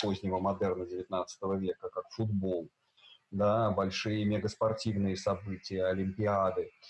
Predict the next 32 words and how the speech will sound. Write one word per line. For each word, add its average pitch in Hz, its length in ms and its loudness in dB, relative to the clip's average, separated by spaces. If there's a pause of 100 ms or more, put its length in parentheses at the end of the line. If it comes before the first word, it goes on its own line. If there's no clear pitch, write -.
(280)
или 113 280 2
вот, 104 220 0
например, 101 480 2
к - 80 -4
моему 101 340 2
большому 98 640 0
сожалению, 101 640 0
как 95 240 -2
оперные 101 480 0
театры. 90 580 0 (480)
Это 139 180 -2
же 151 100 2
всё 170 220 0
появляется, 160 800 2
так 123 80 -2
сказать, 117 240 -4
в - 40 -12
таком 120 380 2
большом 113 480 2
индустриальном 110 640 0
масштабе 151 540 2
примерно 147 400 0
в 131 60 2
одно 135 280 0
и 127 60 -2
то 127 160 0
же 123 80 4
время 120 380 0
в - 40 -14
связи 98 560 -6
с, - 220 -10
эм, 87 720 0